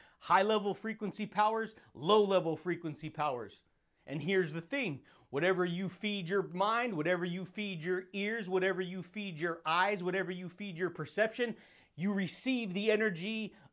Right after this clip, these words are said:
uh, that comes with that reality. Most people don't know that. In fact,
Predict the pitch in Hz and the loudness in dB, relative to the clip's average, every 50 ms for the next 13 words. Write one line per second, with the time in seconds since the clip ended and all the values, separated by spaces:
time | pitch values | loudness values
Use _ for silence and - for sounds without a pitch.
0 | - - 185 196 190 185 185 - 151 160 160 - - - - 226 208 185 156 135 | 4 6 6 8 6 4 2 0 -2 -2 -2 -2 -2 2 4 4 4 4 2 0
1 | 151 156 156 165 156 139 135 143 156 175 170 147 120 104 95 90 90 _ _ _ | -2 2 4 4 4 4 0 -2 -2 -2 -2 -2 -4 -6 -10 -14 -20 _ _ _
2 | _ _ _ _ _ _ _ _ _ _ _ - 147 165 196 196 196 - 196 156 | _ _ _ _ _ _ _ _ _ _ _ -2 2 2 2 2 0 -2 -4 -2
3 | 156 165 160 156 151 156 151 147 127 113 98 - _ _ _ _ _ _ _ _ | -2 -2 -2 -2 -2 -2 -4 -4 -4 -6 -10 -10 _ _ _ _ _ _ _ _
4 | _ _ _ _ - 185 202 202 - 233 233 226 220 - - | _ _ _ _ -2 -2 -2 0 6 8 8 8 8 4 -2